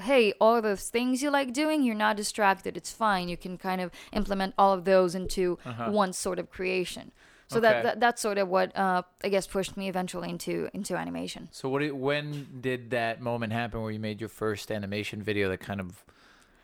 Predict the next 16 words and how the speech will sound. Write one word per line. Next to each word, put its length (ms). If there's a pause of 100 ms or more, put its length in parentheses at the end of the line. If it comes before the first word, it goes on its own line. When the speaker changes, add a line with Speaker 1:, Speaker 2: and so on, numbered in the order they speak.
(160)
Speaker 2:
made 280
you 120
realize 440
that 140
this 280
is 200
something 480
that 120
you 140
Speaker 1:
Oh, 280
Speaker 2:
could 120
do? 60
Speaker 1:
I 220
mean, 240
<laughs> 0
uh, 420